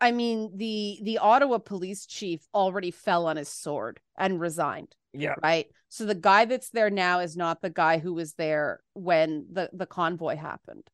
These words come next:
Speaker 1: But I think what's gonna happen is, and, and I'm being serious now as opposed to before. You can tell by my serious voice, right? This is my serious face for
Speaker 2: Oh,
Speaker 1: radio.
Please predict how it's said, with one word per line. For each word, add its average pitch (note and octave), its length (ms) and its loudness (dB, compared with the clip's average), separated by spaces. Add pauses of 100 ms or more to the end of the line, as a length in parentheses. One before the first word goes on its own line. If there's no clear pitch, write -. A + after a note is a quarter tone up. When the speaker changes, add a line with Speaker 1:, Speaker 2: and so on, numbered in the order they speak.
(420)
Speaker 1:
But A3 120 6
I G3+ 100 6
think B3+ 380 -4
what's A#3+ 260 -4
gonna G3 300 0
happen F3+ 760 0 (140)
is, E3+ 400 0
and, G3+ 320 2
and F#3+ 420 -4
I'm A#3 200 6
being A#3+ 200 -2
serious F3 640 -2
now G2 300 -6
as E3+ 160 -4
opposed E3+ 300 -6
to D#3+ 40 -12
before. D#3+ 240 -6
You E3+ 140 -4
can G#3 160 -2
tell F#3+ 180 0
by E3 120 0
my D3+ 120 -2
serious D#3+ 480 -6
voice, - 320 -14
right? C#3+ 200 -8
This F3 180 -4
is F3 100 -10
my E3+ 140 -4
serious D#3+ 480 -6
face F#3+ 340 -8
for E3 120 -14
Speaker 2:
Oh, D#3+ 40 -8
Speaker 1:
radio. D#3+ 400 -4